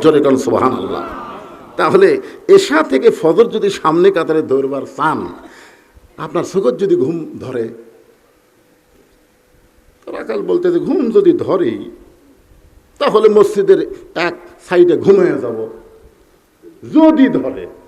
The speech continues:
তাহলে মসজিদের এক সাইডে ঘুমিয়ে যাব। উমর ফারুক বললেন, "রাখাল, মসজিদের মধ্যে ঘুম পাড়ার দলিল দাও।"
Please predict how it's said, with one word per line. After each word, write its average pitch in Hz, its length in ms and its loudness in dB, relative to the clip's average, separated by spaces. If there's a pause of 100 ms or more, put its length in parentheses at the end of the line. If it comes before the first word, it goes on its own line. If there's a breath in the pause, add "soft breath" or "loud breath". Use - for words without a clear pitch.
(440)
তাহলে 208 200 0
মসজিদের 220 440 0
এক - 100 -6
সাইডে 190 320 -4
ঘুমিয়ে 160 380 -6
যাব। 113 300 -8 (420 soft breath)
উমর 202 240 2
ফারুক 165 220 -2
বললেন, 151 360 -2
"রাখাল, 135 380 -6 (480 loud breath)
মসজিদের 262 500 4
মধ্যে 180 380 6
ঘুম 220 340 2
পাড়ার 185 340 0
দলিল 160 280 4
দাও।" 92 200 -4